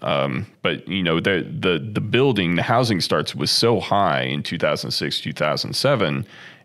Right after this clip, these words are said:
and cratered in two thousand eight, two thousand nine, two thousand ten, and it just never recovered. We never got new homes. We lost out on a decade's worth of new homes, and now finally millennials and Gen Z are ready to buy.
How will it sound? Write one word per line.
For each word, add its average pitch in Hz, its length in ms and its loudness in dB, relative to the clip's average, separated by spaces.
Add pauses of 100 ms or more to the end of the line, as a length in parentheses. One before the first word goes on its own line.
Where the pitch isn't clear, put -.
and 85 240 -4
cratered 101 720 2
in 73 140 -2
two 98 120 -4
thousand 76 400 0
eight, 78 180 -2
two - 140 -8
thousand 69 340 -2
nine, 73 220 0
two - 140 -8
thousand 69 340 -2
ten, 98 320 0
and 78 180 0
it 80 140 0
just 76 320 -2
never 87 300 2
recovered. 69 640 0
We 92 180 2
never 98 260 4
got 87 460 2
new 85 280 4
homes. 87 500 2
We 71 160 2
lost 87 480 4
out 87 280 4
on 76 300 4 (400)
a - 140 0
decade's 87 800 0
worth 92 420 2
of 80 200 2
new 87 180 4
homes, 101 420 4
and 73 100 2
now 85 200 4
finally 98 480 4
millennials 85 640 4
and 71 100 2
Gen 76 240 2
Z 110 260 4
are 78 80 4
ready 64 300 0
to - 80 -2
buy. 98 540 2